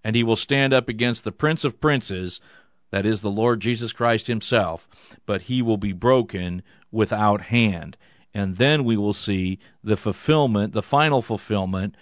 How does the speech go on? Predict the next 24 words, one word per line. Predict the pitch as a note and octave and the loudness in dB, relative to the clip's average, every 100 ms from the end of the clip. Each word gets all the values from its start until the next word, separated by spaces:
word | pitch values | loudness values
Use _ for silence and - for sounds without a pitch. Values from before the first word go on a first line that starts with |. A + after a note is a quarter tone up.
| _ _ - | _ _ -4
of | G#2 F2 | -2 0
Nebuchadnezzar's, | G#2 C3 B2+ - A#2 A#2 G#2 F#2+ - - F#2+ | 2 2 2 0 0 2 0 -4 -6 -12 -4
uh, | F#2+ F#2 - - | -2 -2 -4 0
image, | D#3 A2+ F2+ G2+ - - _ - - - | 2 2 0 -4 -6 -12 _ -20 -20 -6
where | A2+ A2+ G#2 | 0 2 2
the, | G#2 G2 - - | 0 -4 -8 -14
where | A2+ G#2+ G#2 | -6 -2 -2
the | G2 | -2
stone, | - C#3 C3+ B2+ B2+ B2 _ _ _ | 0 2 4 4 2 -2 _ _ _
uh, | G2 F#2+ | -6 -6
carved | - B2+ C3 G#2 | 2 6 6 4
out | A2+ A2 A2 | 6 6 4
without | G2+ G#2+ B2+ A#2 | 4 6 6 4
hands, | A2 G#2 G#2 G2 - - _ _ - | 2 2 2 0 -4 -12 _ _ -10
uh, | G#2 | -8
breaks | F#2+ A2+ C3 A#2+ - | 0 4 4 2 0
his | D3 C#3 | 0 0
kingdom, | - B2+ G#2 G2+ G2 | 0 2 2 2 0
beginning | G2+ A#2 B2+ | 0 0 2
with | C3 | -2
the | B2 | -4
feet | - C3+ C#3+ | -2 -2 -2
and | B2+ | -2
toes, | C3 A2+ F2+ F2+ | 2 4 2 -4